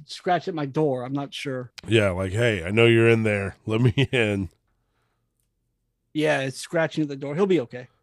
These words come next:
Speaker 2: There you go. He can
Speaker 1: He'll
Speaker 2: deal
Speaker 1: be
Speaker 2: with
Speaker 1: o-,
Speaker 2: it.
Speaker 1: yeah, he'll be all right.
Speaker 2: Hopefully do better than Riggs. I was working on a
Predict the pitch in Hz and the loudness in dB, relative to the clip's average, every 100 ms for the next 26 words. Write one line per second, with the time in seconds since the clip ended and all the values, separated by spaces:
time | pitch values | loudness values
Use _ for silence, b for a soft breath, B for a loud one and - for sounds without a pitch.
0 | _ 104 95 80 80 78 - - 131 90 | _ -4 -2 -4 -6 -8 -10 -6 -4 -2
1 | 85 87 90 - _ _ _ _ - 143 | -2 -2 -4 -8 _ _ _ _ -10 -8
2 | 139 165 165 131 - - _ _ _ _ | -6 -4 -4 -4 -6 -16 _ _ _ _
3 | _ 139 135 143 127 120 120 117 110 101 | _ 0 4 4 4 4 6 6 4 2
4 | 101 101 85 - - - 98 113 107 104 | -2 -2 -6 -12 -16 -16 -4 -2 0 2
5 | 117 117 113 107 104 98 90 | 2 2 0 0 0 -2 -2